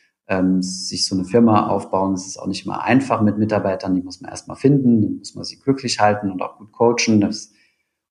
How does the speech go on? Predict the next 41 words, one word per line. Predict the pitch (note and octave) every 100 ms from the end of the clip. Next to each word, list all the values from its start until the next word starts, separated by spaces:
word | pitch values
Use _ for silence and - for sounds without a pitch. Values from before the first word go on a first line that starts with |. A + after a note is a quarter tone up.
| _ -
dass, | E2+ - -
ja, | G2
das | G2 -
Team | - A#2
insgesamt | A#2 A2 G#2 G2 F#2+
vorankommt. | C3+ C3 G#2 G#2 G#2+ B2+
Und, | - G2 F#2+ F#2 F#2
ähm, | F#2 F#2 F#2 F#2 F#2 - _ _ _ _ _ _ _ _
ja, | A2+ A#2 G#2
also | G2+ F#2 F#2+
wir | A2
haben | B2
uns | A2+
gesagt, | A2 A2 A2
das | G#2 -
ist | A2+
unser | G#2 F#2+ F#2+
Weg, | C3+ -
den | G2+ G2
wollen | F#2+ F#2+
wir | F#2
gehen | - F#2 B2 D#3 D#3+
und | - - F#2+
wir | F#2+
wollen | F#2+
jetzt | F#2+ - G2+
nicht | -
zum | F#2+
Beispiel | F#2 F2+ - -
irgendwie | F2 - -
als | - -
digitale | G2 G#2+ G#2 G2 F#2+
Nomaden | F2+ F#2 G#2+ B2+
leben, | B2 A#2
aber | G2+
das | G2
muss | A2 C3
jeder | B2
für | A2
sich | G#2+ D3+
entscheiden | A2 G2+ G2 G2+